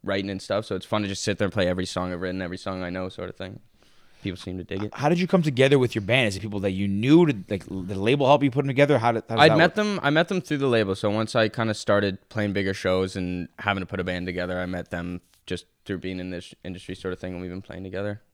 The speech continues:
Speaker 1: ever since, sort of thing. They're great guys.
Speaker 2: Nice, very cool. And, and, like, all the stuff you record, everything, like, on all your songs,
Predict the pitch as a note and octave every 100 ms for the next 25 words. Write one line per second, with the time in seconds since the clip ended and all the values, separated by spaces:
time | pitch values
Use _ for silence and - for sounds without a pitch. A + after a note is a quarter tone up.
0 | - G2+ - G#2+ - G#2+ G#2+ A2 A#2 A2+
1 | F#2+ F#2+ F2+ G2 A2+ _ _ - - -
2 | F#2+ - - - - _ - B2+ - F2
3 | G#2+ A#2 - A2+ A#2 - C3 B2+ A2 A2+
4 | A2 - A#2 A2+ G#2+ G#2 G#2+ G#2+ A2 G2+
5 | G2 G#2 - G#2 G2 - G2+ G#2 F#2+